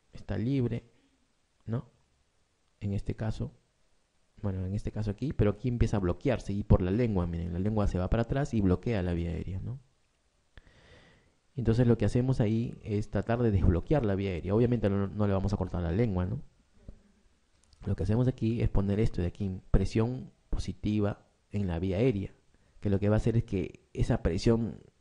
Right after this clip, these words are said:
tan grande del aire que va a entrar va a hacer que esa lengua no se, no se vaya para atrás y, y va a tener abierta la vía aérea, ¿no?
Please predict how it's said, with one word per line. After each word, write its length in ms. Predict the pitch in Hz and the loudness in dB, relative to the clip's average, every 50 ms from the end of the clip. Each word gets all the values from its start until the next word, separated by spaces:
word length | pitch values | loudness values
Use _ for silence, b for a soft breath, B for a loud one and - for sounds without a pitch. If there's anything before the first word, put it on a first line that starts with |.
| - - - | -20 -14 -8
tan 200 | - 117 117 117 | -4 -2 0 2
grande 300 | 120 117 120 117 110 104 | 2 2 2 2 2 2
del 160 | 104 104 107 | 4 4 2
aire 280 | 110 110 104 104 107 - | 2 2 2 0 0 0
que 100 | 98 98 | 0 0
va 60 | 101 | 0
a 40 | 107 | 0
entrar 400 | 107 120 113 113 120 - - _ - - | 0 0 0 0 -2 -4 -8 _ -2 0
va 40 | |
a 40 | 107 | 2
hacer 240 | 104 - 107 101 - | 2 2 0 -2 -2
que 340 | - - 110 107 90 67 110 | -4 -4 -4 -2 -2 -2 -2
esa 140 | - - 101 | 0 0 2
lengua 260 | 101 104 110 110 104 | 0 2 2 2 2
no 100 | 104 101 | 2 2
se, 240 | - - 98 - - | 0 0 -2 -2 0
no 140 | 107 104 | 0 0
se 120 | 101 - 95 | 0 0 0
vaya 200 | 90 92 98 90 | 0 0 0 0
para 140 | 90 90 - | -2 -2 -2
atrás 340 | - 127 123 123 - - - | -2 -2 -4 -4 -4 -8 -10
y, 240 | - 107 104 95 - | -6 -4 -4 -4 -6
y 220 | - - 107 104 104 | -6 -4 -2 0 2
va 100 | 104 104 | 0 0
a 20 | |
tener 320 | 104 104 104 107 104 107 - - - _ _ _ - | 0 -2 -2 -2 -4 -4 -8 -12 -20 _ _ _ -8
abierta 500 | - 92 92 107 123 120 101 - - 90 | -4 -2 0 2 2 2 2 0 -4 -6
la 120 | 87 87 | -6 -6
vía 180 | 87 90 87 87 | -4 -4 -6 -6
aérea, 260 | 85 - - 90 92 95 | -8 -8 -8 -10 -10 -10
¿no? 180 | 101 110 - | -10 -12 -12